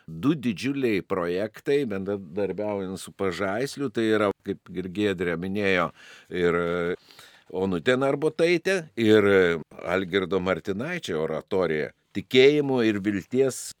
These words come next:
inovokacijos. Čia tokia premjera, specialiai parašyta būtent šitam festivaliui. Tai taip, kad ir vėlgi čia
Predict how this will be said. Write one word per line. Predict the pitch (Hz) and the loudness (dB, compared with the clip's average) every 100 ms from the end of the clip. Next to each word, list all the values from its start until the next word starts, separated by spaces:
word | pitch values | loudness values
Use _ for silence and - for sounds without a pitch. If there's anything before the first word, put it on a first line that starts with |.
| _ _ _ - - _ _ | _ _ _ -20 -20 _ _
inovokacijos. | 87 113 123 127 123 101 117 113 - - _ _ _ - 110 131 - - 67 50 - | -2 0 2 2 2 2 0 -2 -14 -20 _ _ _ -10 -6 -6 -6 -10 -10 -12 -12
Čia | - - | -12 -14
tokia | - 69 87 76 | -14 -8 -6 -6
premjera, | - - 117 123 123 127 156 87 | -4 2 4 4 2 2 2 -2
specialiai | 69 - - 104 - - 131 160 165 160 | -4 -8 -2 -2 -2 -6 -4 -4 -4 -6
parašyta | - 90 76 73 - 117 117 - 110 | -4 -4 -6 -10 -12 -12 -12 -8 -8
būtent | 101 85 73 80 - 90 82 _ _ - _ | -10 -14 -16 -14 -12 -12 -12 _ _ -20 _
šitam | - - - 80 82 | -18 -14 -8 -8 -8
festivaliui. | - 71 - 73 73 71 55 - _ _ _ _ _ - - | -10 -14 -14 -12 -12 -12 -16 -20 _ _ _ _ _ -20 -4
Tai | 92 | -2
taip, | - 127 | 2 2
kad | - 113 - - - | 2 0 -4 -20 -14
ir | - 98 | -2 0
vėlgi | 82 131 165 131 | 4 4 4 -2
čia | - 90 | -2 -4